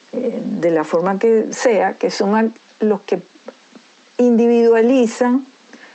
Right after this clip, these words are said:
esa representación colectiva en la conciencia individual. En el, la comprensión de fenómenos de ese tipo, tú puedes apreciar claramente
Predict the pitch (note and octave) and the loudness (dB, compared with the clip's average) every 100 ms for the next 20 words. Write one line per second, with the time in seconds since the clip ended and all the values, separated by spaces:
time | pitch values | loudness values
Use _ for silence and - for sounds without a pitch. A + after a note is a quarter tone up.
0 | - - - - G#3+ B3 A#3 A3 A3 A3 | -20 -20 -10 -2 0 2 2 2 0 0
1 | G3 G3+ G3 G3 G#3+ A3 G#3 G#3 G3 G3+ | 0 0 0 0 2 0 0 0 2 0
2 | G#3 G3 F3+ F3+ E3+ G3+ F3+ F3 G3 F#3 | -2 -2 -2 -2 -2 0 -2 -2 -2 -2
3 | F#3+ - - - - - G3 F3+ E3+ D#3+ | -4 -16 -20 -20 -12 -4 0 2 2 2
4 | - - E3+ - _ _ _ _ _ _ | 2 0 -6 -12 _ _ _ _ _ _
5 | - - - - - - _ _ _ _ | -20 -20 -20 -20 -20 -20 _ _ _ _
6 | - - A3 G#3 G#3 G3+ G3+ G3+ G3 G#3 | -10 -4 0 2 2 2 2 0 0 0
7 | G3+ G#3 G3+ G#3+ A3 C4+ D4 C4+ C4 B3+ | 2 0 0 2 2 2 2 2 2 2
8 | C4 B3+ G#3 G3+ B3 C#4+ A#3 A#3 C4 C4 | 2 2 0 0 -2 0 0 0 -2 -2
9 | - _ - _ _ _ - - F#3+ F#3 | -12 _ -20 _ _ _ -12 -8 -2 0
10 | G3+ A3 G#3 A3 - G#3 G3 G#3+ G#3 G#3+ | 0 0 0 -2 0 -2 -2 -2 0 0
11 | A3 G3 F3 F#3+ G3+ | 0 0 -4 -6 -6